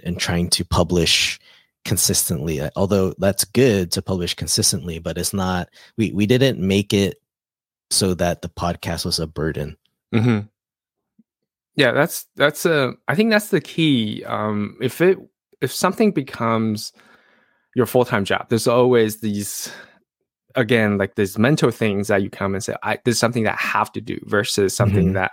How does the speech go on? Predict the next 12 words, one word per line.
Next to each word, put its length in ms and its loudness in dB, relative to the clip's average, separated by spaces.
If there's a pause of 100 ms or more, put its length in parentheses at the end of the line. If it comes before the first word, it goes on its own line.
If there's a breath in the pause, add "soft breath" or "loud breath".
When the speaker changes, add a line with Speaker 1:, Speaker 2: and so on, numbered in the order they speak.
Speaker 2:
I 40 0
wanna 280 0
do 400 2 (340 soft breath)
for 220 0
fun, 400 2
for 160 -2
interest, 640 2 (140)
uh, 220 -10
decompress 720 0 (280)
or 140 -2
whatnot. 520 -4 (480)
Um, 340 -2